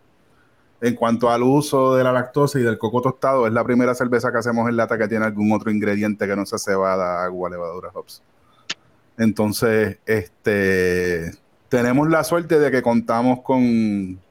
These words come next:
con Che González en, eh, Miramar Brewing,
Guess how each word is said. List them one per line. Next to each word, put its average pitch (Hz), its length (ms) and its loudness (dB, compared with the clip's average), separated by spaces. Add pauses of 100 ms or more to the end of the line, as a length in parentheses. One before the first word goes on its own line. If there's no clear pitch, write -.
(120)
con 110 200 -4
Che 113 160 0
González 113 540 -2 (260)
en, 98 640 -8 (1200)
eh, 107 260 2
Miramar 104 400 0 (160)
Brewing, 117 440 0